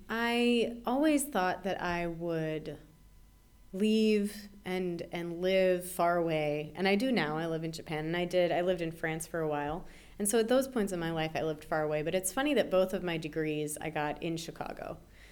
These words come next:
So my first degree I got in a costume technology from the theater school at DePaul.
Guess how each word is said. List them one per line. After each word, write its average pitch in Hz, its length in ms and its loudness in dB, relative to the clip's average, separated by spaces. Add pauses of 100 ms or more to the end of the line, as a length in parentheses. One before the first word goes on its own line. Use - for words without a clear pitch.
(240)
So 175 180 -2
my 175 140 0
first 208 300 0
degree 175 460 2
I 170 180 -4
got 160 420 0
in 156 540 -4
a 160 60 -8
costume 269 840 0
technology 175 1040 -2
from 156 400 -6
the 151 100 -6
theater 190 340 0
school 127 560 -4
at 147 500 -6
DePaul. - 640 -4